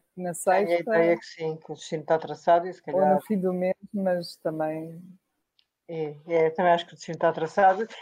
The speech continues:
Speaker 1: Então, o que fala-se também, quer dizer, mas isso, estamos no, que sim, pode não ir para o Banco de Portugal. Eh, vamos ver até que ponto é que o próprio António Costa não preferirá o Máximo dos Santos,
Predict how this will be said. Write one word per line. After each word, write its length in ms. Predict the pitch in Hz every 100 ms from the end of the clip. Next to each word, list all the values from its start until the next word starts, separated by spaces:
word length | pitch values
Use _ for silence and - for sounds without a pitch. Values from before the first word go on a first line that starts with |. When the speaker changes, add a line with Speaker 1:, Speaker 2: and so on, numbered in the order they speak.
| -
Speaker 1:
Então, 200 | - 277
o 160 | 247 254
que 300 | 285 277 - _ -
fala-se 340 | 349 294 247
também, 440 | - 190 202 202 160
quer 160 | 180
dizer, 240 | 151 156 139
mas 180 | 165 165
isso, 240 | 196 _ _
estamos 360 | - 156 165 160
no, 320 | 170 170 175
que 100 | -
sim, 160 | 226
pode 160 | 190 190
não 100 | 180
ir 60 | 175
para 120 | 185
o 20 |
Banco 140 | 180
de 80 | 180
Portugal. 420 | - 175 185 220 233 - - _ -
Eh, 140 | 180
vamos 240 | 190 196 185
ver 220 | 208 185 196
até 260 | 196 - 208
que 120 | 208 _
ponto 460 | 208 190 185 190 180
é 160 | 185 180 _
que 360 | 190 180 165 - _ - _ -
o 120 | 202
próprio 500 | 220 220 214 196 185
António 320 | 190 202 190
Costa 300 | 185 190 180
não 140 | 185 185
preferirá 640 | - 196 180 180 180 175 -
o 80 |
Máximo 420 | 190 180 175 147 147
dos 180 | 165
Santos, 320 | - 185 214